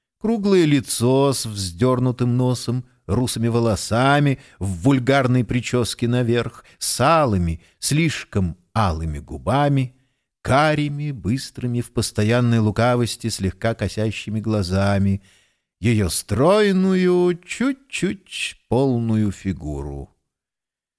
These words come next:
Носить бы ей сарафан да ленту в косу, а то какая же это Изабелла,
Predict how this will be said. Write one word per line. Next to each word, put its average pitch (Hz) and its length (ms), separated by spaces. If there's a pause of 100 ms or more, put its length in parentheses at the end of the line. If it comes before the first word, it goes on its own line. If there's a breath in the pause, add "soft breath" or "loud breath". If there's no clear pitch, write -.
(180)
Носить 120 600
бы 143 160
ей 135 240
сарафан 127 800
да 113 140
ленту 123 520
в - 120
косу, 82 640 (200)
а 87 100
то 156 120
какая 170 480
же 151 160
это 151 340
Изабелла, 117 920